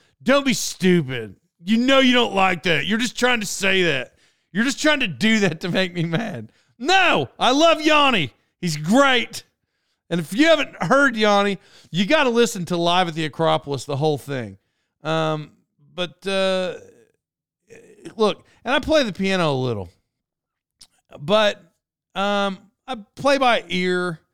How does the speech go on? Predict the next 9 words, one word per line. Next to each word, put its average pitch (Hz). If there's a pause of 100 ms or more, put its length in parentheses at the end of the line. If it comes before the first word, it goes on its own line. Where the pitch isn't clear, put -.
(600)
and, 170
uh, 170 (1900)
and 202
there's 226
a 226
certain 269
style 185 (1200)
that 180
I'll 151